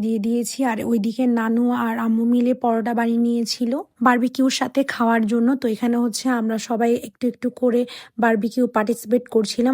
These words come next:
আসলে এটাতেই মজা লাগে। সবার লাস্টে আমরা ফিশ বারবিকিউটা করে নিচ্ছিলাম। আর ফিশগুলো খেতে এত বেশি মজা হয়েছে। আর কালো রূপচাঁদা মাছ আমি এই প্রথম খেলাম, তো আমার কাছে অনেক বেশি মজা লেগেছে সাদাটার থেকেও।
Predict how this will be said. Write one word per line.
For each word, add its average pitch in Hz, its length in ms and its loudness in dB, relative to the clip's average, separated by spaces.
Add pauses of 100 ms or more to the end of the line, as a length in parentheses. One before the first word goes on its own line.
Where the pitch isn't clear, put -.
আসলে 240 260 -4
এটাতেই 254 360 0 (140)
মজা 196 320 0
লাগে। 208 220 -2 (140)
সবার 302 220 4 (100)
লাস্টে 269 340 0
আমরা 269 140 0 (120)
ফিশ 269 160 0 (120)
বারবিকিউটা 240 580 0
করে 247 140 4 (100)
নিচ্ছিলাম। 254 460 -2 (140)
আর 214 100 -2 (140)
ফিশগুলো 247 500 -2 (120)
খেতে 254 240 0 (100)
এত 208 100 -8 (120)
বেশি 247 180 -2 (160)
মজা 214 280 -2
হয়েছে। 247 360 0 (140)
আর 254 60 -6 (160)
কালো 220 260 2
রূপচাঁদা 240 480 -2
মাছ 254 140 0 (100)
আমি 233 200 0
এই 226 140 0
প্রথম 254 260 0 (140)
খেলাম, 240 220 0 (100)
তো - 40 0 (100)
আমার 233 180 0
কাছে 269 140 -4 (120)
অনেক 233 200 0
বেশি 240 220 -2
মজা 220 220 0
লেগেছে 233 300 0 (120)
সাদাটার 233 420 -2 (160)
থেকেও। 226 280 0